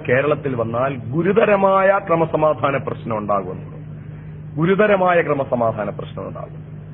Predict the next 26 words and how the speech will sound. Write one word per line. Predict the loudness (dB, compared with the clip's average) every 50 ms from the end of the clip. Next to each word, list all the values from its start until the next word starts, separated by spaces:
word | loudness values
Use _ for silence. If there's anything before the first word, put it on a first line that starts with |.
| -16 -16 -12 -4 0 4
ഇതുവഴി | 4 6 6 6 4 2 0 -2 -4 -8 -4 0 2
ആ | 2 2 0 0 -2 0
അപേക്ഷ | 0 2 0 0 0 0
അങ്ങ് | 0 0 -2 -2
തള്ളി. | -2 -2 -2 -4 -6 -8 -12 -14 -14 -6 -2
തള്ളിയതിന് | -2 0 2 4 4 4 2 0
ശേഷം | 0 0 0 0 0 -2 -4 -8 -10 -10 -12 -10 -6
ഞാൻ | -4 -2 0 2
വളരെ | 2 2 2 2 0 -2 -4 -8 -14 -16 -16 -14 -14 -14 -14 -14 -14 -14 -14 -6 -2
വേദനിച്ചു, | -2 0 0 0 -2 -2 -4 -6 -8 -10 -10 -10 -8
അല്ലാതെ | -2 -2 0 0 0
പ്രയാസപ്പെട്ടു. | 0 0 0 0 0 -2 -4 -6 -8 -8 -8 -6 -2 -2
കേരളത്തിൽ | 0 0 0 -2 -2 -4 -6
പ്രതിഷേധമൊക്കെ | -6 -6 -6 -8 -4 -4 -2 -2 -2 -2 -4 -6 -8
ഉണ്ടായി. | -8 -8 -10 -10 -12 -14 -14 -16 -16 -16 -16 -12 -10
പ്രതിഷേധം | -8 -6 -6 -2 2 2 4 4 4
ഉണ്ടാവുക | 2 4 4 4 4 2 2 0
സ്വാഭാവികമല്ലേ, | 2 2 2 2 4 4 4 4 2 2 2 0 0 -2
പി | -4 -2 -4 -4
ഡി | -4 -4
പിക്കാർ | -6 -6 -2 -2 0 0 0
മാത്രമല്ല, | 0 -2 -2 -2 -4 -4 -4 -4
ഒരുപാട് | -4 -4 -2 -2 0 2 2
ആളുകൾ | 2 2 2 0 -4 -4
പ്രതിഷേധത്തിന് | -4 -6 -6 -6 -6 -6 -4 -4 -4 -6 -6
ഇറങ്ങിയത്. | -6 -8 -10 -12 -14 -14 -14 -14 -14 -14 -14